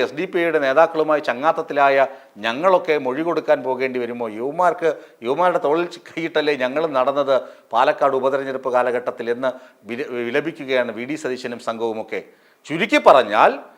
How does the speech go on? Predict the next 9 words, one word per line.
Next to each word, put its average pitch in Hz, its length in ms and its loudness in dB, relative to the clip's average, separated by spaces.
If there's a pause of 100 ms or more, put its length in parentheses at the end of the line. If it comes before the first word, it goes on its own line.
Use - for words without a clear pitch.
(300)
എസ് 175 160 -10
ഡി 277 160 2
പി 208 60 6 (100)
ഐയെ 143 200 2 (220)
നിരോധിക്കുന്ന 185 680 2
തരത്തിലേക്ക് 135 560 -2 (160)
അന്വേഷണം 135 540 -6
പുരോഗമിക്കുകയാണ്. 117 840 -6 (400)
നിരോധിക്കുകയാണെങ്കിൽ 190 960 6